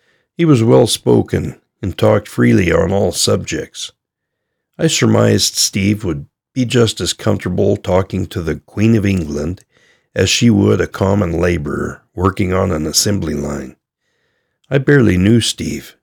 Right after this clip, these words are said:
but instantly liked him and even trusted him. I was anxious to meet his dad, Jack, who I heard so much about, and the rest of the Curry family.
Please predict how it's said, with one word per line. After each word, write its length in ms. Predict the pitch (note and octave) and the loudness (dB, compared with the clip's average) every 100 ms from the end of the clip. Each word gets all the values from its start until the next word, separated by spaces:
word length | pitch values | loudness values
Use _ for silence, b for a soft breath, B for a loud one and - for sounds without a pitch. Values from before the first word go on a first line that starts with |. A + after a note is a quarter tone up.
| - | -12
but 140 | D#2 - | -12 -6
instantly 640 | G2 A#2 - B2+ A#2+ A2+ | -2 0 0 -2 0 0
liked 460 | G2 F#2 F#2+ F#2 - | 2 2 0 -2 -6
him 320 | E2 C#2+ C#2 _ _ _ _ - | -8 -8 -10 _ _ _ _ -4
and 140 | F#2 | 2
even 240 | C#3 F3+ | 4 4
trusted 560 | D3+ - E3+ - - C2+ | 2 2 2 0 -6 -8
him. 340 | C2+ C#2 C#2 - _ _ _ _ _ _ _ _ | -6 -6 -8 -16 _ _ _ _ _ _ _ _
I 80 | D3 | 2
was 220 | C3 G2 | 4 4
anxious 380 | G#2 B2 - - | 2 2 0 -4
to 120 | - | -4
meet 300 | F2 G2+ G#2 | 0 2 2
his 160 | A#2 A2+ | 0 2
dad, 480 | C3 A#2+ D#2+ E2 D#2+ | 0 2 0 -4 -6
Jack, 560 | B2 F#2+ C2+ _ _ _ _ _ _ _ | -2 -2 -4 _ _ _ _ _ _ _
who 140 | - G2 | 0 2
I 80 | |
heard 260 | F2+ G#2 F#2 | 2 0 0
so 180 | - G#2+ | 2 4
much 300 | G2 F#2 - | 4 0 -2
about, 520 | F#2+ A#2 G#2+ - _ | 0 0 0 -4 _
and 160 | G2+ G2 | -2 2
the 80 | G2+ | 4
rest 360 | F#2+ B2 - | 4 2 0
of 100 | D#2+ | -8
the 100 | D2+ | -8
Curry 340 | - - D#2 D2 | -8 -6 -6 -6
family. 560 | - D2+ C#2+ C#2+ C#2 | -6 -6 -6 -10 -14